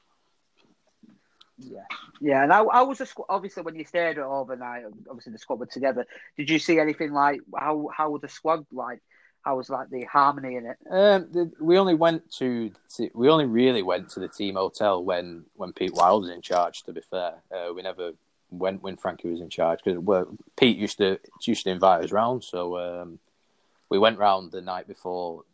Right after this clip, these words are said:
Speaker 3: the Fulham game, uh, and Abdallah actually bought me a beer, so I'll, I'll give him that. Um, I was, I was, I was shocked when it, I was shocked when he offered. <laughs> Um, but,
Speaker 1: <laughs>
Speaker 3: but the play-, the players were generally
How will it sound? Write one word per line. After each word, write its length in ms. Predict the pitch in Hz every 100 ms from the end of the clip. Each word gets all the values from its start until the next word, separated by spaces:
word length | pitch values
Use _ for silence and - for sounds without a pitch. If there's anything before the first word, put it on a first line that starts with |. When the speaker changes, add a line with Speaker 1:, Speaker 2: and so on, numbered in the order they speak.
| _
Speaker 3:
the 140 | -
Fulham 340 | - 104 98 85
game, 340 | 87 80 80 - _ _ _ -
uh, 280 | 87 85 82
and 80 | 104
Abdallah 340 | 107 110 90
actually 260 | 87 - 85
bought 180 | 87 85
me 80 |
a 40 | 82
beer, 240 | 95 95
so 220 | 80 82
I'll, 140 | 82 82
I'll 100 | 90
give 160 | 92
him 120 | 80 80
that. 140 | 92 - _
Um, 540 | 101 92 92 92 90 - _ _ _ _ _ _ _ _ _ _ - -
I 40 |
was, 80 | 101
I 60 | 110
was, 160 | 113
I 100 | 98
was 120 | 98
shocked 340 | - 120 - -
when 120 | 87
it, 160 | 92 - - -
I 60 | 95
was 80 | 95
shocked 300 | 240 147 220
when 100 | 190
he 40 | -
offered. 240 | - 107 - - -
<laughs> 460 | 180 - - - - 180 _ _ _ _ _ _ _ _
Um, 300 | 113 123 120
but, 200 | 107 127 - _ _
Speaker 1:
<laughs> 340 | _ _ _ -
Speaker 3:
but 720 | 180 196 - 156 - - 135
the 80 | 135
play-, 180 | 165 151
the 100 | 139
players 340 | 147 143 135
were 60 | 120
generally 640 | 120 117 110 101 95 90